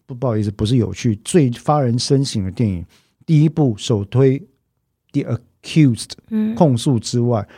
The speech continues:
Speaker 1: 另外一部的非典型受害人就是希拉蕊史旺主演的《男孩不哭》。
Speaker 2: 嗯。
Speaker 1: 哦，那部片我看了是非常痛苦。
Speaker 2: 对。
Speaker 1: 你，你，你有看过吗？
Speaker 2: 有。
Speaker 1: 你知道他们加害他的理由吗？
Speaker 2: 对，我不想再看第二遍。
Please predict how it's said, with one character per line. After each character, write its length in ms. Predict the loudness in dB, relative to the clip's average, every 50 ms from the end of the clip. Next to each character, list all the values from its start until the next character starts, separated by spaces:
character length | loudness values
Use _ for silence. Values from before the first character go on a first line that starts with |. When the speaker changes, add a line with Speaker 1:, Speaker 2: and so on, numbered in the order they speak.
| -20 -20 _ _
Speaker 1:
另 260 | 2 4 4 6 4
外 160 | 4 2 2 0
一 40 |
部 160 | 0 0 -2 0
的 120 | 0 -2
非 280 | -2 0 2 2 2 2
典 180 | 0 -2 -2 -4
型 140 | -6 -6
受 200 | -6 -4 -2 -2
害 120 | 0 0 -2
人 200 | -2 -4 -8 -6
就 140 | -6 -4 -2
是 120 | -2 -4
希 300 | -4 -6 -4 -2 0 0
拉 160 | 2 2 2
蕊 220 | 2 0 0 0 -2
史 260 | -2 -4 -6 -8 -6
旺 260 | -6 -6 -4 -6 -6 -10
主 220 | -10 -8 -6 -4
演 200 | -4 -4 -4 -6 -10
的 120 | -14 -14 -12 -10
《男 200 | -8 -6 -6 -6
孩 200 | -6 -8 -10 -10
不 140 | -12 -14
哭》。 240 | -16 -14 -14 -14 -14 -14 -16 _ _ _
Speaker 2:
嗯。 220 | -4 -4 -4 -4 -6 -10 _ _ _ _ _ _ _ _ _
Speaker 1:
哦， 160 | 0 2 4
那 80 | 4 4
部 80 | 4 4
片 120 | 4 2
我 60 | 2
看 140 | 0 0 -2
了 80 | 0 -2
是 80 | -2
非 320 | -4 -4 0 2 2 2 2
常 240 | 2 -2 -6 -8
痛 200 | -8 -10 -10 -10 -10
苦。 140 | -14 -20 _ _ _ _
Speaker 2:
对。 120 | -16 -16 -16 -16 _ _ _ _ _ _ _ _ _ _ _ _
Speaker 1:
你， 120 | -4 -2 2
你， 220 | 4 4 4 4 4 2
你 100 | 2 4
有 60 | 4
看 180 | 4 2 2
过 140 | 2 0 -2
吗？ 80 | -2 -4
Speaker 2:
有。 140 | -6 -8 -10 -14 _ _ _ _ _ _ _ _ _ _ _
Speaker 1:
你 160 | -4 -2 -2 -2
知 180 | 0 0 2
道 140 | 4 4 6
他 100 | 6 6
们 140 | 4 4 2
加 160 | 2 2 2
害 100 | 2 2
他 160 | 2 0 0
的 80 | 0 -2
理 160 | -4 -6 -10
由 160 | -12 -14 -18 -20
吗？ 100 | -20 _ _ _ _ _
Speaker 2:
对， 220 | -6 -4 -4 -4
我 340 | -4 -6 -4 -4 -2 -2 -2
不 120 | -2 -2 -2
想 120 | -2 -2
再 80 | -4 -6
看 160 | -6 -8 -10
第 100 | -10 -12
二 80 | -14
遍。 140 | -18 -20 -20